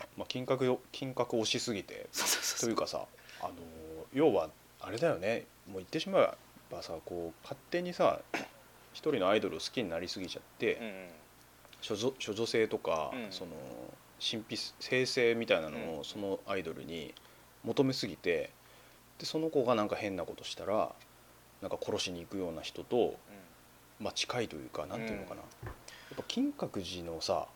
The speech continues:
Speaker 1: この溝口っていう主人公の金閣寺のイメージってさ、
Speaker 2: うん。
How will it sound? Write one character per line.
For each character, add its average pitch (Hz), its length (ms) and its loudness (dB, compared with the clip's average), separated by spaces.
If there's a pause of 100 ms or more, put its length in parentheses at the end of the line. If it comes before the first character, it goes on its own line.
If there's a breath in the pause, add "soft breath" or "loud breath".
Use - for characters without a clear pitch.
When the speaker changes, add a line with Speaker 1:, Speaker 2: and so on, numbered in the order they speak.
(560)
Speaker 1:
こ - 140 -6
の 147 280 -2 (500)
溝 151 160 4
口 120 180 4
っ - 40 -6
て - 100 -6
い - 20 -4
う - 20 -6
主 123 100 -6
人 113 200 -2
公 - 140 -6
の 82 300 -10
金 101 200 -6
閣 90 220 0
寺 80 120 -8
の 80 60 -10
イ 78 40 -12
メ 82 140 -10
ー 82 40 -10
ジ 80 80 -10
っ - 120 -16
て - 100 -8
さ、 90 120 0
Speaker 2:
う 80 40 0
ん。 - 20 -2